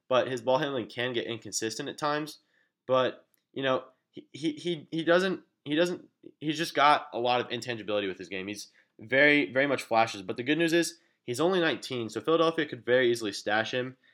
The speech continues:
and see what they have in him in a couple years. And, you know, he, he's a guy who can,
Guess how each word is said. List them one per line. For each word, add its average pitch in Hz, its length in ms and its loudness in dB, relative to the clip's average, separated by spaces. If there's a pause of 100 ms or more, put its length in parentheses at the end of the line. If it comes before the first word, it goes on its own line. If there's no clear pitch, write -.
(120)
and 110 120 -12
see 143 160 -6
what 143 120 -4
they 98 100 0
have 104 260 0
in 113 80 -6
him 120 240 -6
in 107 100 -6
a 110 60 -6
couple 110 280 -6
years. 110 500 -2 (360)
And, 110 300 -2 (560)
you 131 100 -6
know, 139 120 0
he, 147 180 -8
he's 180 220 -2
a 196 40 -4
guy 147 260 6
who 143 60 2
can, 120 300 -6